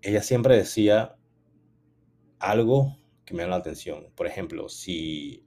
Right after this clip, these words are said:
alguien decía, "No, mira, es que esto es de tal manera y yo opino que es de esta forma", y ella decía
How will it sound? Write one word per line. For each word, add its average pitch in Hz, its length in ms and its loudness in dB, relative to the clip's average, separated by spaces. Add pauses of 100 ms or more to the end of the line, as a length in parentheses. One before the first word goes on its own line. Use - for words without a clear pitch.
alguien 101 220 -4
decía, 85 360 -4
"No, 117 220 2
mira, 110 380 2
es - 120 -6
que 95 540 -4
esto 104 300 -4
es 95 100 -8
de 90 120 -8
tal 98 160 0
manera 95 420 0
y 82 80 -6
yo 87 80 -8
opino 92 360 -10
que 87 100 -8
es 87 60 -6
de 90 40 -4
esta 87 220 -6
forma", 85 440 -2 (920)
y 98 80 -4
ella 101 160 4
decía 92 680 0